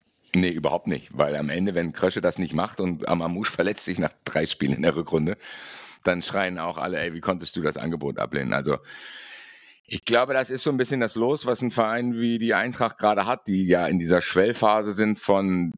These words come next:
Mittelfeldverein, der ab und zu mal Richtung Europa schielt, zu einem Verein, der sich vielleicht konstant für Europa qualifizieren will.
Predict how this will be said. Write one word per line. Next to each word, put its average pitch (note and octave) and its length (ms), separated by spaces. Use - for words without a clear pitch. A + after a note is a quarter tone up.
Mittelfeldverein, G#2+ 1040
der F#2+ 120
ab G2 100
und G2 160
zu G2+ 120
mal F#2+ 160
Richtung F#2 280
Europa A2 320
schielt, B2+ 480
zu G2 100
einem F2+ 180
Verein, F#2+ 400
der G2+ 120
sich F2 140
vielleicht F2 220
konstant G2+ 420
für G2+ 100
Europa G#2 280
qualifizieren G2+ 640
will. G2 140